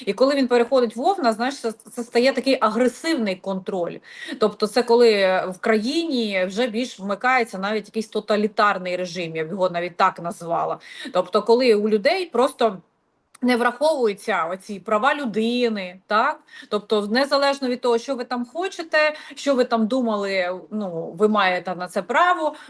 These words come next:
будуть обмеження і будуть оці ускладнення стосовно людей.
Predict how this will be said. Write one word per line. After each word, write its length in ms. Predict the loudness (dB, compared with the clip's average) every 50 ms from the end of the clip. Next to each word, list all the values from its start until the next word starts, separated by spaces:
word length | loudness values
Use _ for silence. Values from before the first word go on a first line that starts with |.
| -10
будуть 340 | -4 -2 -2 0 0 0 -2
обмеження 680 | -2 0 4 4 4 4 2 0 0 0 2 0 -2 -2
і 100 | -6 -6
будуть 460 | -6 -4 -4 -2 0 -2 -2 -2 -2 -4
оці 480 | -2 -4 -4 -4 -4 -2 0 0 0 0
ускладнення 880 | 0 -2 -4 -2 0 4 4 6 4 4 0 -2 -8 -8 -6 -6 -6
стосовно 580 | -8 -8 -8 -10 -4 0 0 2 2 2 2 2
людей. 460 | 2 2 2 2 2 2 2 0 -4